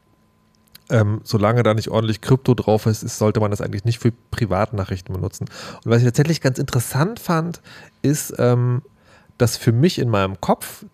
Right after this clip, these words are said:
dadurch dieses, dass es in der öffentlichen Timeline stattfindet, dass tatsächlich so eine, so eine Sache hat wie von, naja, also ich unterhalte mich zwar jetzt konkret mit diesen ganz bestimmten Leuten,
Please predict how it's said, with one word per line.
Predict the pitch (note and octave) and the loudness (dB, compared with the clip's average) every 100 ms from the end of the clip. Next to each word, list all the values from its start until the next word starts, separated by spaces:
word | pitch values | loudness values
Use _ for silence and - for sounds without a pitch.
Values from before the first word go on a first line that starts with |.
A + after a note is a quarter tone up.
| _ | _
dadurch | C3 B2+ B2 | 4 4 2
dieses, | C3 B2 A#2 | 0 0 0
dass | A#2 | -2
es | A#2 | -2
in | B2+ | -2
der | A#2+ | -2
öffentlichen | A#2 A2+ G#2 G2+ | -2 -4 -6 -4
Timeline | C#3 D3+ A#2 | -2 0 -2
stattfindet, | A#2 D#3+ - - B2+ C#3 | -2 -4 -2 -2 0 -2
dass | A#2 | -2
tatsächlich | A2 - C3+ E3 | -2 -2 -2 0
so | - | 0
eine, | C3 C3 - - - - | 2 2 -2 -14 -20 -10
so | - | 0
eine | A#2 | 2
Sache | G#2 C#3+ D#3 | 4 2 4
hat | C#3 B2+ | 2 2
wie | C3+ | -2
von, | C3+ C3+ C3 C3 - - - _ _ - | 0 0 0 0 -6 -16 -20 _ _ -4
naja, | A2+ A#2 B2+ E3 F3 E3+ | -2 2 2 4 2 2
also | B2 | 0
ich | C3 | 0
unterhalte | C3 A#2+ A2+ F#3+ F#3+ | 0 0 2 0 2
mich | D#3 - | -2 0
zwar | C#3+ | 2
jetzt | C3+ - | 0 0
konkret | - B2 - D#3+ F3 | -4 -2 0 -2 -2
mit | C3+ | -2
diesen | C3 B2+ | -2 0
ganz | A#2+ B2 | -2 -2
bestimmten | C3 - C3 A#2+ | -2 -2 -2 0
Leuten, | G#2 D#3 - B3 | 2 2 0 -10